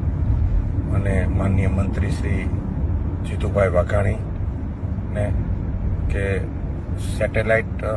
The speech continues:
દ્વારા જે સર્વે થાય ને, એમાં ક્યાંક ના ક્યાંક કોક ખેડૂતોને અન્યાય થઈ જાય.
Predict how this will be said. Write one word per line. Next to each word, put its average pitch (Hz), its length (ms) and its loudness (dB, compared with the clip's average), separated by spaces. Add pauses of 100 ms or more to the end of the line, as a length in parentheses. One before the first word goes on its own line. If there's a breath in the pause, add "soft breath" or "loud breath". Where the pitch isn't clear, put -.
(540)
દ્વારા 110 260 6
જે 110 160 -2
સર્વે 110 380 0
થાય 139 240 4
ને, - 80 4
એમાં - 920 0
ક્યાંક 113 280 2
ના 117 140 2
ક્યાંક 110 420 2 (920)
કોક 117 200 -2
ખેડૂતોને 110 720 0 (600)
અન્યાય 123 320 6
થઈ 98 200 4
જાય. 95 240 6